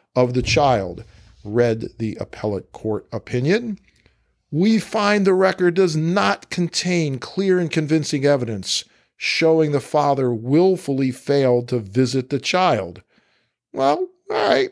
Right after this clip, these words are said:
I can live with that. He was in jail, so he couldn't visit the child. The Dowsings also said that the biological father, Myers,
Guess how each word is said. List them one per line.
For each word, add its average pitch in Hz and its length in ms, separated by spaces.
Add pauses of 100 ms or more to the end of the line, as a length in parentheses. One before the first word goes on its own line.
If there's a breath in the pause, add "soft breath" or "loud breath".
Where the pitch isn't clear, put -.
(120)
I - 100
can 208 160
live 151 140
with 127 100
that. 156 300 (100)
He - 140
was 233 160
in 247 100
jail, 240 480 (160)
so 151 380
he 170 100
couldn't 214 360
visit 127 400
the 120 80
child. 101 460 (880)
The 151 100
Dowsings 151 800
also 165 540
said 123 580 (1080)
that 120 420
the 123 100
biological 147 600
father, 117 360
Myers, 120 500